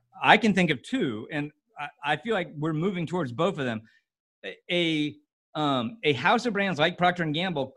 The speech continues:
could have a robust portfolio of those, uh, you know, hundred million dollar brands. Their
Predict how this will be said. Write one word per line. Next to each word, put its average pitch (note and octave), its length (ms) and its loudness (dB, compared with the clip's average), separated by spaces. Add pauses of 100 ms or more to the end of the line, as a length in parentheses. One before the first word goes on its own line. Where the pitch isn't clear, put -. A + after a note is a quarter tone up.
could G#3+ 220 0
have F#3 340 -2
a C#3+ 40 -2
robust C3 560 -2
portfolio C#3+ 960 -2
of B2 460 0 (340)
those, A#2 380 -4 (160)
uh, C#3+ 60 -10 (100)
you B2+ 120 -4
know, A#2 160 -2
hundred C3 300 -2
million A#2+ 400 0
dollar G#2+ 320 -2
brands. G2 520 -8 (640)
Their B2+ 420 2